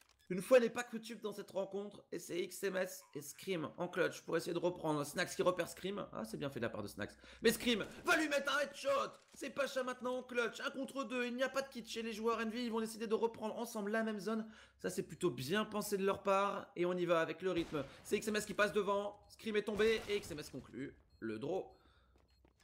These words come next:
pour les Envy. Et là, et un beau retake en deux v un qui, euh,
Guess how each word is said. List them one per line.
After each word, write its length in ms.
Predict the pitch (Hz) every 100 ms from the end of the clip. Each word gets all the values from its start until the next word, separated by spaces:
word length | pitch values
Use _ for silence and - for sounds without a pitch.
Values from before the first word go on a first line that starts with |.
| _ -
pour 380 | 180 170 160 160
les 360 | 143 147 143
Envy. 280 | 135 135 170
Et 80 | 120
là, 320 | 131 139 - -
et 140 | 113
un 180 | 107 107
beau 180 | 110 185
retake 520 | 160 - 202 - - -
en 160 | 127
deux 180 | 120 175
v 160 | 185 151
un 200 | 143 143 - _ _ _
qui, 320 | - 123 127
euh, 220 | 117 104